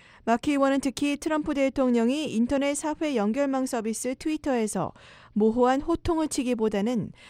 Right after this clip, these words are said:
일관성 있는 대북 전략을 세워야 한다고 지적했습니다. 애덤 킨징어 하원 의원은 북한이 우리와 동맹을 위협하도록 허용할 수도 없고 허용해서도 안 된다며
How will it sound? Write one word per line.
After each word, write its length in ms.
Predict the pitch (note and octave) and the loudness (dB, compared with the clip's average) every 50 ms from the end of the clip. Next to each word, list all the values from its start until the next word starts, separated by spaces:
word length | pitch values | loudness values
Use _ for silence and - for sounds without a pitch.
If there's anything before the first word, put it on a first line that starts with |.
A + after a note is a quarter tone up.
| - - | -18 -6
일관성 540 | - A#3+ B3+ C4 C#4+ D4 D4 D4 D4+ C4+ C4+ | -2 -2 0 2 2 0 0 2 0 0 2
있는 280 | B3+ A#3 A3+ C4+ C#4+ C#4 | 2 0 0 0 -2 0
대북 380 | - A3 A3+ A3+ B3+ C4+ - | 2 2 2 2 0 -2 -2
전략을 560 | - B3 A#3 A#3 A#3 A3+ A3 A3 G#3+ C4 C4+ | -2 -2 0 0 0 0 0 0 0 -2 -2
세워야 460 | C#4 - D4+ D4+ D4 C#4 C4+ C4+ B3+ B3 | -2 -4 -4 -2 0 2 2 2 2 2
한다고 460 | C4 B3+ A3 G3+ E3+ D#3+ - A3 A#3+ | 0 -2 -2 -2 -4 0 0 0 0
지적했습니다. 920 | - - G3+ A#3 G#3+ - E3+ E3 - - D#3 D3+ C#3+ - C3 A2 F#2+ - - _ _ _ _ _ _ _ _ _ - - - - _ _ | 0 -2 -4 -4 -4 -4 -6 -6 -6 -6 -6 -6 -8 -10 -10 -12 -12 -14 -16 _ _ _ _ _ _ _ _ _ -20 -20 -20 -20 _ _
애덤 380 | - F#3+ G3+ A#3+ A#3+ B3 B3+ C4 | 0 0 2 4 4 4 2 0
킨징어 580 | - - C#4 C4+ B3+ - B3+ A#3+ B3 B3+ B3+ | 0 0 2 2 2 2 2 4 4 4 4
하원 440 | C4+ C4 B3+ A#3 A#3 A#3+ A#3+ A#3+ A#3 | 2 2 0 2 2 4 4 4 4
의원은 520 | A#3 A3 G#3+ G#3+ A3 B3+ C#4 B3 E3 F#2+ - - - - - - | 4 4 4 2 2 2 2 0 -2 -2 -4 -10 -18 -20 -20 -6
북한이 500 | - C4 - - C4 A#3+ A#3 B3 B3+ C4 | -4 -2 2 4 4 6 6 4 2 2
우리와 480 | A3 A3 A#3 B3+ C4+ C4 C4 C4 C4 C4 | 4 4 4 4 4 4 4 4 4 4
동맹을 540 | - A#3+ A3 A3 A3 A3+ A3+ C4 C#4+ B3 G3+ | 4 4 4 6 4 4 4 4 2 2 2
위협하도록 840 | A3 A#3 C4 C4+ B3 - A#3 A3 A3 G#3+ A#3 B3+ C4 - - - | 2 2 2 0 0 0 0 2 2 4 4 4 2 0 -2 -2
허용할 320 | D#4 D4+ D4+ C#4+ C#4 C#4 | 0 0 2 2 0 -2
수도 340 | C4+ - B3+ A#3 A#3+ G#3+ E3+ | -2 -2 -2 -2 0 0 0
없고 420 | D3+ - - - - F3 - - - - - - - - - - | 0 -2 -4 -4 -4 -2 -2 -4 -6 -12 -20 -20 -20 -18 -2 4
허용해서도 800 | C#4 C4 C4+ C4+ C4+ B3+ B3+ - B3+ G#3+ G3+ - A#3 A#3+ A#3+ - | 6 6 6 6 4 2 2 2 2 0 2 4 4 2 2 2
안 240 | - E3+ G3 G#3 A3+ | 0 2 2 4 4
된다며 540 | C4+ C4 A#3+ A3+ A3+ G#3+ G3+ E3+ C3+ - | 4 2 4 2 2 2 2 0 -2 -4